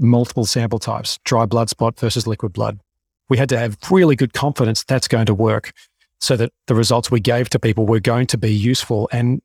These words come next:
to what extent those results were going to be ranges, clinical ranges, or things that were indications, which is what we've done with Wellbeing by Drop. We don't provide pathology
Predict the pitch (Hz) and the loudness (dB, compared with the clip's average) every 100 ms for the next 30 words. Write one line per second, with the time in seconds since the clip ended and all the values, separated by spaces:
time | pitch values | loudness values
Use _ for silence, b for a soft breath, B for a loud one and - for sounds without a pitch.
0 | - 147 175 180 - 147 131 - - _ | -6 -2 0 -2 -2 -2 -2 -6 -12 _
1 | _ _ - 127 123 117 113 120 127 - | _ _ -6 0 2 4 4 4 2 2
2 | 117 117 113 110 107 110 107 107 - b | 2 2 2 0 0 2 2 0 -4 b
3 | - 107 113 117 117 117 113 - - _ | -4 2 2 2 2 2 0 -4 -8 _
4 | - 135 120 123 107 110 110 110 107 - | 0 2 4 2 2 2 0 0 -2 -4
5 | - b b 123 110 151 139 120 127 117 | -10 b b -8 -2 2 2 2 0 -2
6 | - 139 120 - 120 120 110 104 117 113 | 2 2 2 0 0 0 -2 -2 -2 -2
7 | 139 120 120 113 110 120 110 120 107 107 | 0 0 2 2 2 2 2 2 2 2
8 | 107 113 - 120 131 131 113 113 113 104 | 2 0 0 2 2 0 2 2 2 -2
9 | B B _ _ 127 - 131 120 107 107 | B B _ _ -4 0 2 2 2 0
10 | 110 | 0